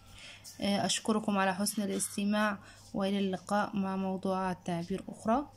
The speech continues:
ووضعيات إدماجية. آه، أراكم في الفيديوهات القادمة إن شاء الله. كانت معكم من صفاء، قناة يوتيوب.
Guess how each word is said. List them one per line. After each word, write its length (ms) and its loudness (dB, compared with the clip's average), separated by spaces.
ووضعيات 680 0
إدماجية. 720 0
آه، 220 0
أراكم 320 2
في 80 0
الفيديوهات 540 0
القادمة 500 2
إن 160 0
شاء 300 0
الله. 380 2
كانت 340 0
معكم 300 -2
من 160 0
صفاء، 420 -2
قناة 420 -2
يوتيوب. 340 -2